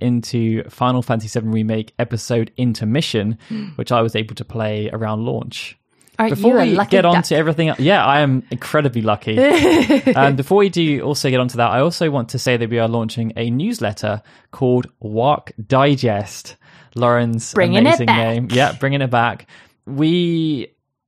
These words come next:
Speaker 1: haven't been providing news coverage on our website for a very long time, and we're looking to redo the website at some point. But until that happens, we thought it would be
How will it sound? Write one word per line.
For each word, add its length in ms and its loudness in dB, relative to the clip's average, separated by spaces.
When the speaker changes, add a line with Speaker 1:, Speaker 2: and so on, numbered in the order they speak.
Speaker 1:
haven't 320 -4
been 160 0
providing 380 2
news 180 -2
coverage 320 -2
on 100 -2
our 100 2
website 380 -2
for 80 -14
a 60 -8
very 140 2
long 140 0
time, 380 -4
and 160 -2
we're 140 0
looking 480 -4
to 380 -6
redo 340 -4
the 80 0
website 320 -4
at 80 -12
some 180 -6
point. 300 -8
But 200 -2
until 240 0
that 140 -4
happens, 360 -4
we 80 -2
thought 380 -2
it 80 -4
would 180 -6
be 380 -4